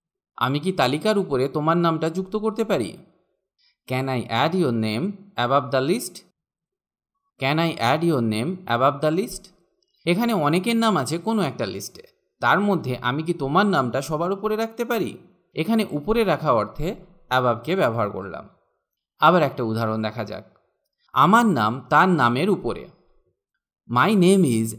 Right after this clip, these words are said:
above his name." "My name is above his name।"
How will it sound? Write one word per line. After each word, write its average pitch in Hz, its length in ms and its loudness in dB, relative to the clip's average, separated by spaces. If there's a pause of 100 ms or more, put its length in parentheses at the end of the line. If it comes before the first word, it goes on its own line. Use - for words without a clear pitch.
above 165 380 4
his 131 200 -2
name." 87 220 -6 (920)
"My 117 200 0
name 156 320 2
is 135 280 -2 (120)
above 156 380 4
his 127 200 -2
name।" 87 260 -6